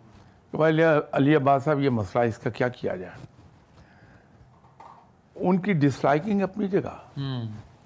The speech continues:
Speaker 1: لیکن بلائیں گے آپ کو مشورے کے لیے۔
Speaker 2: صحیح۔
Speaker 1: صاف گوئی ہمیشہ پے کر جاتی ہے، کبھی نقصان نہیں دیتی، لیکن صاف گوئی کے بارے میں میں ایک گزارش کر دوں
Speaker 2: جی، جی۔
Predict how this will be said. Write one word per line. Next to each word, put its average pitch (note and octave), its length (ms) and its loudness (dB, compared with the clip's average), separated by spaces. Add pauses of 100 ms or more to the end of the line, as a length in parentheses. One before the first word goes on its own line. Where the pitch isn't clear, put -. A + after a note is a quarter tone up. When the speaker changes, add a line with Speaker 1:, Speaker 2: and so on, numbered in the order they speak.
(160)
Speaker 1:
لیکن D#3 300 0
بلائیں C#3 380 4
گے G#3+ 80 6
آپ C3+ 200 0
کو D3 100 -2
مشورے A2+ 420 -6
کے A2 120 -6
لیے۔ G2 200 -10 (280)
Speaker 2:
صحیح۔ A#2+ 280 -4 (2500)
Speaker 1:
صاف D3+ 380 0 (120)
گوئی D#3+ 260 4
ہمیشہ C3+ 360 -2 (100)
پے D3 160 0
کر B2 160 -2
جاتی A2 460 -2
ہے، B3 140 -6
کبھی C3 260 -4 (1160)
نقصان D#3+ 420 0
نہیں D3 160 4
دیتی، D3 400 0
لیکن D3+ 380 0
صاف D3+ 360 -2
گوئی E3+ 160 4
کے C3+ 120 -6
بارے F#2+ 300 -4
میں G#2 200 -10
میں A2 320 -8
ایک G#2 400 -14
گزارش G2+ 400 -2
کر - 140 -12
دوں G#2 280 -12
Speaker 2:
جی، A#2+ 260 -8
جی۔ G2+ 120 -14